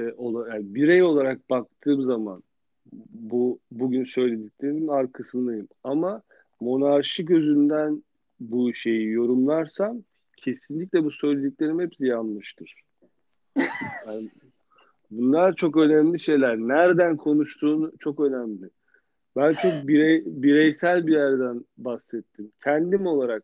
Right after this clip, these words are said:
Speaker 1: Garabel olarak ama bir monarşiyi <laughs> temsilen bir yorum yapıyorsam yani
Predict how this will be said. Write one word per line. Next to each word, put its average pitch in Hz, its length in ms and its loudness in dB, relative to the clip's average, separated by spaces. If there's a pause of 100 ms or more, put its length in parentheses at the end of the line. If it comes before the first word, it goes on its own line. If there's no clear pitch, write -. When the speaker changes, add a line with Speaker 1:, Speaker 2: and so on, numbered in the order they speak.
(120)
Speaker 1:
Garabel 170 420 2
olarak 123 440 -2 (520)
ama 151 220 0
bir 156 120 4
monarşiyi 151 840 2
<laughs> - 80 -14
temsilen 147 840 -2
bir 131 160 0
yorum 139 320 2
yapıyorsam 190 680 -2 (1400)
yani 117 560 -4